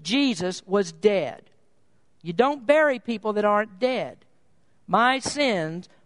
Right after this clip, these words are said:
were buried with Jesus when he went into that tomb. They stayed there, but Jesus didn't. Jesus came out of the grave, and that's why we have a third part of the gospel. And the third part is the strength of salvation,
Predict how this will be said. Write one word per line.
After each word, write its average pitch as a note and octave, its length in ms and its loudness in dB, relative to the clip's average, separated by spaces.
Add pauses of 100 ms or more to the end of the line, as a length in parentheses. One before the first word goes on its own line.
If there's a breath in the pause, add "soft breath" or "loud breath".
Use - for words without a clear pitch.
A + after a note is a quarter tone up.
were F#3+ 180 0
buried G3 480 0
with F3+ 200 -10
Jesus F3+ 460 -6
when F#3 140 -8
he F#3 60 -8
went F#3 200 -6
into F3+ 200 -6
that E3 280 -6
tomb. E3+ 500 -12 (1000)
They G3 180 0
stayed A#3+ 420 -2
there, D#3 360 -6 (960)
but D#3 160 -6
Jesus D#3 440 -8
didn't. D3+ 400 -10 (540)
Jesus G#3+ 480 0
came G#3 240 -4
out D#4 220 0
of A#3+ 100 -4
the F3 60 -8
grave, D#3+ 400 -6 (260 soft breath)
and E3 140 -4
that's A3 340 0
why F3+ 160 0
we E3+ 140 -8
have E3+ 160 -8
a E3 40 -16
third G3+ 460 -4
part D#3+ 220 -4
of D3+ 60 -16
the D#3+ 60 -12
gospel. D#3 640 -6 (140 soft breath)
And F#3+ 120 0
the F#3 100 2
third B3+ 380 0
part F3 300 -2
is E3 200 -8
the D#3+ 140 -6
strength B3 840 -4
of G#3 200 -4
salvation, E3 920 -6